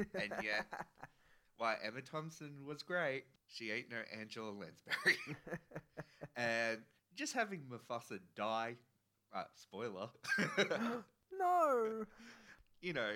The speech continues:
Speaker 1: I think I might have been able to handle it a bit more if it wasn't him. <laughs>
Speaker 2: <laughs> I don't care about that at all. I think that's fine. I think that's brilliant. My issue with it is looking at that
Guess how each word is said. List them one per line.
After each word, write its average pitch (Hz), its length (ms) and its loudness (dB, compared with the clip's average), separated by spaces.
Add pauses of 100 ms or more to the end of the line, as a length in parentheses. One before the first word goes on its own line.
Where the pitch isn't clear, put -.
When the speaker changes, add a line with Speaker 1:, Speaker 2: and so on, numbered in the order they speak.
(340)
Speaker 1:
I 147 60 0
think 175 240 -2
I 175 80 4
might 151 200 0
have 135 80 -10
been 131 200 -2
able 123 160 -2
to 123 100 -4
handle 107 500 -8
it 123 120 -8
a - 20 -10
bit 135 300 -8
more 139 280 -8 (220)
if 113 160 -10
it 110 80 -6 (100)
wasn't 104 440 -10
him. 143 180 0 (320)
<laughs> 165 80 -2 (220)
Speaker 2:
<laughs> - 1600 -12
I 180 160 -2
don't 247 320 0
care 151 200 -2
about 117 300 -6
that 87 220 -10 (100)
at 95 120 -10
all. 87 220 -18
I 92 60 -12
think 135 160 -16
that's 92 240 -20
fine. 113 340 -8
I 110 40 -12
think 113 160 -12
that's - 200 -20
brilliant. 98 300 -12 (440)
My 160 240 -8
issue 160 240 -6
with 117 180 -8
it 101 140 -10
is 120 160 -10
looking 190 300 -6
at - 100 -8
that 117 180 -4